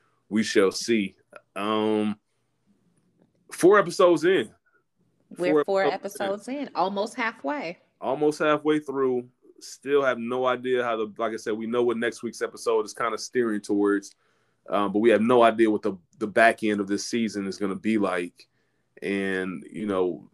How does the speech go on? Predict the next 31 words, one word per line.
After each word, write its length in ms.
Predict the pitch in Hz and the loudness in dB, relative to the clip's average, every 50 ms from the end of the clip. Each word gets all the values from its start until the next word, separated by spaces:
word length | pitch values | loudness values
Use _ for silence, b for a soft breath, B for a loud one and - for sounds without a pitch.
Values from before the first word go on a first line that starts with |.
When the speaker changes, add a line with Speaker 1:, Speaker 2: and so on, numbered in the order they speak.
| _ _ _ | _ _ _
Speaker 1:
when 340 | - 90 101 110 107 101 104 | -10 -4 -2 0 2 2 2
Lawrence 260 | 107 104 101 95 - | 2 2 2 0 0
and 80 | 101 127 | 4 4
Issa 200 | 143 151 147 143 | 4 6 6 4
are 40 | 123 | 4
gonna 200 | 127 127 123 123 | 6 6 6 6
meet 240 | 123 123 123 123 | 6 6 6 8
up, 200 | 120 120 120 113 - | 8 6 6 4 4
how 120 | 120 110 110 | 2 2 4
long 260 | 107 107 104 101 101 | 4 2 0 0 -2
this 160 | 98 98 101 | -4 -6 -4
Nathan 560 | 107 101 101 - 101 98 98 95 80 - - - _ _ - | -4 -4 -4 -6 -8 -10 -10 -10 -12 -14 -18 -20 _ _ -12
and 240 | 95 98 98 - - | -10 -10 -10 -10 -6
Issa 300 | 98 117 110 - 107 104 | -4 -4 -4 -4 -6 -4
thing 220 | - 117 110 107 | -2 -2 0 0
is 100 | 101 92 | 0 -2
gonna 200 | - 104 95 92 | -2 -4 -4 -2
last, 640 | 92 98 107 107 107 107 107 104 104 101 - - - _ _ _ _ _ _ _ _ - | 0 2 4 4 4 4 4 2 2 0 -2 -4 -12 _ _ _ _ _ _ _ _ 0
what 180 | 101 110 101 98 95 - | 0 2 2 0 -2 2
old 280 | 104 113 113 110 107 - | 4 6 6 6 4 4
faces 320 | - 110 107 107 - 101 | 4 4 4 4 0 -4
are 60 | 104 | -4
gonna 180 | 95 98 92 90 | -4 -4 -6 -6
pop 340 | - - 104 95 95 - 110 | -2 0 2 2 2 2 2
up, 280 | 110 110 110 95 - - | 4 4 4 4 0 -2
what 180 | - 104 98 90 | -4 -4 -2 -2
new 340 | 101 107 113 113 113 110 107 | -2 0 0 0 2 2 0
adventures, 920 | 101 95 101 117 117 117 110 - 117 110 107 107 107 107 - - - - _ _ _ _ _ _ _ _ | 0 0 0 0 0 0 0 -2 -2 0 0 0 0 -2 -4 -10 -14 -16 _ _ _ _ _ _ _ _
the 100 | - 135 | 2 4
whole 240 | 156 180 170 151 139 | 6 8 8 6 6
nine. 400 | 131 131 127 117 107 95 95 95 | 4 2 0 0 -2 -4 -6 -10